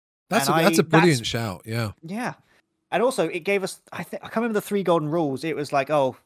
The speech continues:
Speaker 2: the guy,
Speaker 1: You don't,
Speaker 2: the g-,
Speaker 1: don't feed it
Speaker 2: the,
Speaker 1: after
Speaker 2: um,
Speaker 1: midnight.
Speaker 2: Don't feed it after midnight. Don't get
Speaker 1: Don't
Speaker 2: it
Speaker 1: get
Speaker 2: wet.
Speaker 1: water, don't
Speaker 2: And
Speaker 1: get it wet.
Speaker 2: don't expose it to sunlight.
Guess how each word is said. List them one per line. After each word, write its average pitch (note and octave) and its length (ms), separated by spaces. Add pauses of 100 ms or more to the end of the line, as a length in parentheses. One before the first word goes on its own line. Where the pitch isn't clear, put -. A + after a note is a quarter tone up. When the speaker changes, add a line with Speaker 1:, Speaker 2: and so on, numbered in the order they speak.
Speaker 2:
the - 60
guy, F#3+ 260
Speaker 1:
You E3+ 100
don't, F#3 180
Speaker 2:
the D3 80
g-, F#3 100
Speaker 1:
don't F#3+ 160
feed F#3+ 220
it F#3 60
Speaker 2:
the, F3 60
Speaker 1:
after C3 180
Speaker 2:
um, D3 40
Speaker 1:
midnight. C3 420 (720)
Speaker 2:
Don't G3+ 160
feed A3 80
it G3 40
after E3 160
midnight. C#3+ 340
Don't F#3+ 160
get G3 100
Speaker 1:
Don't F#3 40
Speaker 2:
it - 20
Speaker 1:
get E3 80
Speaker 2:
wet. C3+ 160
Speaker 1:
water, D3 260
don't - 140
Speaker 2:
And D3 100
Speaker 1:
get E3 100
it D#3 80
wet. C#3+ 260 (760)
Speaker 2:
don't E3+ 180
expose D3 280
it C#3+ 100
to C3 80
sunlight. A2+ 420